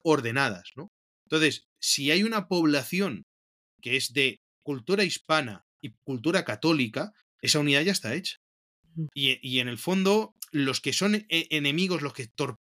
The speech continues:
Speaker 1: mm, digamos, entorpecen eso, precisamente muchas veces son los poderes políticos. Pero yo, por ejemplo, cuando voy por, por América, estoy en mi casa, quiero decir, eh, y, y lo nota uno muchísimo.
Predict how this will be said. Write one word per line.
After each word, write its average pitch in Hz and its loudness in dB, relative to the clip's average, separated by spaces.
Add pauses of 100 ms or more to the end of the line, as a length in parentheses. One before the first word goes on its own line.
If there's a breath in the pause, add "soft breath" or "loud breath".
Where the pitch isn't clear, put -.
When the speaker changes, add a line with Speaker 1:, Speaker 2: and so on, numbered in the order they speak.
Speaker 1:
mm, 127 -8 (320 loud breath)
digamos, 175 4
entorpecen 165 0
eso, 208 2
precisamente 156 0
muchas 165 2
veces 180 2
son 202 6
los 208 4
poderes 127 0
políticos. 147 -2 (580)
Pero 127 2
yo, 117 0
por 151 2
ejemplo, 180 4
cuando 127 0
voy 131 2
por, 160 2 (280 loud breath)
por 170 2
América, 208 2 (400)
estoy - 0
en 160 0
mi 113 -8
casa, 214 0
quiero 123 -4
decir, 123 -2
eh, 117 -12
y, 120 -6
y 113 -10 (220)
lo 123 -8
nota 202 2
uno 160 2
muchísimo. 123 -2